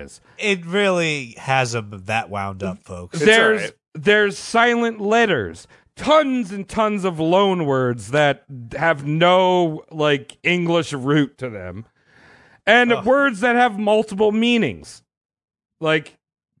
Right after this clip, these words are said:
Speaker 1: uh, w-, bear, bear, bear. Like, how many bears are there? It's a million
Speaker 2: Fuck
Speaker 1: bears.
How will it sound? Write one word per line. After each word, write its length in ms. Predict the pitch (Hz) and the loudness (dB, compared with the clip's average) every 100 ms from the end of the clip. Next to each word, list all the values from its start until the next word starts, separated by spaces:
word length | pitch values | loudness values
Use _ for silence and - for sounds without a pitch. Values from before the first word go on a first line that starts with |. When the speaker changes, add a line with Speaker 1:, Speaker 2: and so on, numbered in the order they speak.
| - | -20
Speaker 1:
uh, 420 | - - 202 170 | -18 -18 -6 -6
w-, 300 | 143 151 180 | -4 -4 -6
bear, 640 | 165 135 165 175 202 202 196 | -6 -2 2 4 4 2 0
bear, 560 | 131 175 180 185 185 | 0 2 2 2 0
bear. 380 | 175 170 170 170 165 | -2 0 0 -2 -2
Like, 240 | 160 151 | -2 0
how 160 | 175 180 | -2 0
many 160 | 190 | -2
bears 480 | 160 185 190 180 151 | 0 2 2 2 0
are 100 | 135 | -2
there? 300 | 107 82 71 _ _ _ _ | -2 -6 -10 _ _ _ _
It's 60 | |
a 60 | 135 | -4
million 360 | 156 180 180 170 | 0 2 4 2
Speaker 2:
Fuck 80 | 156 | 4
Speaker 1:
bears. 560 | 190 156 107 85 - | 4 2 0 -6 -18